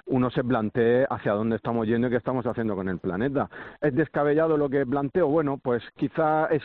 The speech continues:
soy un poco exagerado, de eso va un poco también la ciencia ficción, ¿no? O quizá no, o quizá me he quedado corto, eso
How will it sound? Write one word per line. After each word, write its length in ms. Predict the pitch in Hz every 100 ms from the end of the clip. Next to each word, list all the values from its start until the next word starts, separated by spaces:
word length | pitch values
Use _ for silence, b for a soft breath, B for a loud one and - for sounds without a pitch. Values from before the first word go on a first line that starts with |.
| -
soy 160 | 165
un 120 | 156 -
poco 180 | 151
exagerado, 540 | 143 151 147 156 170 175
de 100 | 127
eso 160 | 117
va 80 | 127
un 100 | 123
poco 220 | 120 117
también 260 | 117 117 120
la 80 | 117
ciencia 280 | 127 117 113
ficción, 420 | 127 - 156 147
¿no? 200 | 143 175 B B B B -
O 180 | 151
quizá 300 | 120 120 165
no, 200 | 147 202 -
o 140 | 117
quizá 240 | 120 120 143
me 100 | 160
he 40 |
quedado 360 | 131 127 117 113
corto, 340 | 175 - 127
eso 500 | 120 - 147 139 120